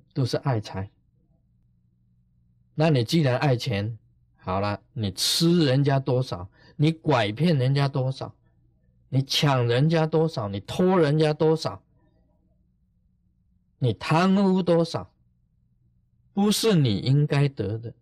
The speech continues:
你得了，照样叫你吃钱。这个地狱叫火钱地狱，这是我自己本身呢，最近的这个，这个灵感啊，知道的。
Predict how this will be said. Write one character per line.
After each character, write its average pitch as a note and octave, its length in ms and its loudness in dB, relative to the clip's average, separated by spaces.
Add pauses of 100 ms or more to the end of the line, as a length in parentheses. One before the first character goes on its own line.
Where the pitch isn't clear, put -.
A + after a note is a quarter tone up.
(140)
你 G#2+ 240 0
得 G2 280 -2
了， A#2 160 -6 (1500)
照 B2+ 240 -2
样 B2 160 -2
叫 A#2 180 -2
你 F#2+ 100 -4
吃 A2+ 220 -6
钱。 G#2 220 -12 (1300)
这 A#2 160 -2
个 A2 80 -2
地 A2 300 -6
狱 A2 40 -8
叫 A2 200 -4
火 - 180 -16
钱 - 180 -20 (140)
地 G2+ 120 -14
狱， G#2+ 60 -14 (140)
这 A#2+ 140 -2
是 - 120 -8
我 G2+ 220 -6
自 A2 220 -8
己 F#2 160 -12
本 F#2 260 -14
身 G2 220 -6
呢， G2+ 120 -6 (440)
最 A#2+ 440 0
近 G2 440 -6
的 F2+ 120 -8
这 F2 160 -10
个， G2 180 -8 (540)
这 G#2 200 -4
个 F2+ 420 -4
灵 F#2 440 -6
感 - 160 -8 (180)
啊， - 80 -20 (180)
知 G#2 260 -4
道 G#2 320 -4
的。 - 100 -20